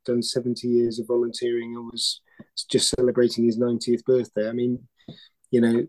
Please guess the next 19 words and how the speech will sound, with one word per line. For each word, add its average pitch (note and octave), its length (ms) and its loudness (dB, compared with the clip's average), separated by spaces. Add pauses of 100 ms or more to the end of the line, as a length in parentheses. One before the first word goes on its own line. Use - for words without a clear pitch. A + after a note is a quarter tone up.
(120)
it's, - 360 0
that, F3+ 380 2 (140)
that's C#3+ 440 0 (220)
really C3 840 4 (380)
something A#2+ 480 2
that A#2 120 -4
I, B2+ 380 -4
I, A#2 100 -2 (140)
I A#2 80 -6
think A#2 260 -4
is A2 200 2
superb. A2 520 0
And, A#2 260 0
um, A#2+ 320 0 (440)
I'm B2+ 140 2
also B2+ 380 6
then B2 160 6
on B2 140 4
the, A#2+ 320 2